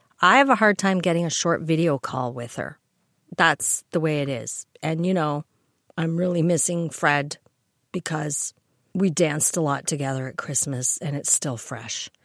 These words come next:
But number two, I don't want, I just don't want it to seem as though, um, I'm trying to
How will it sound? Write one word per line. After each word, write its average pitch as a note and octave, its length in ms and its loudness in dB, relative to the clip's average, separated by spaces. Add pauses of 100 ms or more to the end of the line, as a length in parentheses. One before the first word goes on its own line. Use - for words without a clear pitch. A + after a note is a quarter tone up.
(880)
But G3 80 2
number G3+ 240 4
two, D#3 520 2 (560)
I F3+ 140 4 (140)
don't G#3 560 4 (420)
want, F3 560 -2 (340)
I G#3+ 120 4
just A#3 260 4
don't C4+ 200 6
want F#3 220 4
it - 160 -4
to F#3+ 120 -2
seem F3 380 2
as E3 200 0
though, D#3 440 0
um, C3+ 440 -4 (360)
I'm F3 320 4
trying D#3+ 400 -2
to E3+ 200 -4